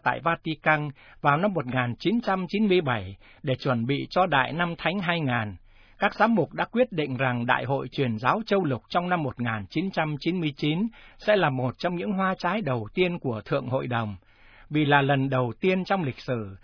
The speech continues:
tất cả các nhà truyền giáo từ khắp Châu Lục, từ Alaska đến Tierra del Fuego, họp lại với nhau.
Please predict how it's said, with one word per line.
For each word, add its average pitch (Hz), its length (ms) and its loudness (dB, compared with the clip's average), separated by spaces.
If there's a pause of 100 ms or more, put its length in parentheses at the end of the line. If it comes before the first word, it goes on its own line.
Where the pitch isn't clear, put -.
(180)
tất - 220 -4
cả 120 220 0
các - 160 -6
nhà 127 280 -2
truyền 113 260 -4
giáo 135 340 0
từ 120 200 -4
khắp 214 260 -6
Châu 175 200 2
Lục, 127 200 -2 (380)
từ 127 140 -2
Alaska 165 760 0
đến 156 300 -2
Tierra 151 480 2
del 143 140 0
Fuego, 143 680 0 (280)
họp - 260 2
lại 135 260 0
với 165 180 0
nhau. 156 320 0